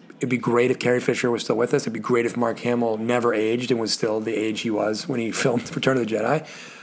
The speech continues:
But you've got this, this incredibly dense and popular franchise that now finally has the technology that I'm sure George Lucas imagined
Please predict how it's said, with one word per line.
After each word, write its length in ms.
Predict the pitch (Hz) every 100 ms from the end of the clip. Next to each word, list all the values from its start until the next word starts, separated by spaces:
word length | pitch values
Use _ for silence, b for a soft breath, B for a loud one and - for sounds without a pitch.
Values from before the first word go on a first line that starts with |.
| B B
But 160 | - 123
you've 140 | 127
got 240 | 120 139 -
this, 260 | 147 - B B B B B -
this 300 | 135 123 - - 135
incredibly 1160 | 131 107 - - - 143 147 147 151 139 117 107 -
dense 540 | - 117 127 - - -
and 160 | 107 104
popular 600 | - - 113 - 120 107
franchise 880 | 107 - 110 107 104 95 98 90 -
that 160 | - 117
now 360 | 117 117 113 120
finally 440 | - 117 113 110
has 180 | 107 104
the 60 |
technology 580 | - 113 117 110 110 104
that 100 | 104
I'm 60 | 101
sure 380 | - - 123 110
George 360 | 101 117 107
Lucas 460 | 104 110 107 98 101
imagined 560 | 104 107 107 95 98